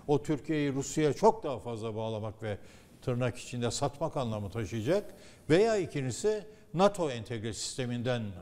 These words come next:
yararlanacaksınız. Unutmayın ki bugün yirmi dört bin ila yirmi altı bin kilometre sürate erişmiş olan uzaydan gelen füze sistemleri var.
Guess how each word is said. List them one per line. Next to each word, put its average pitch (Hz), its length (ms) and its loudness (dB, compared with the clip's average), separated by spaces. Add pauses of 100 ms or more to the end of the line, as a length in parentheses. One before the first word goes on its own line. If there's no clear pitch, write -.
(120)
yararlanacaksınız. 95 1000 -4 (400)
Unutmayın 165 500 2
ki 139 180 0
bugün 165 380 0 (680)
yirmi 139 380 6
dört 202 280 2
bin 160 120 -6
ila 135 320 -2
yirmi 139 340 2
altı 165 400 0
bin 147 220 -2
kilometre 156 640 0
sürate 147 480 0
erişmiş 131 480 -2
olan 151 380 0 (340)
uzaydan 170 640 4
gelen 160 400 0 (220)
füze 156 300 4
sistemleri 185 640 0
var. 160 180 0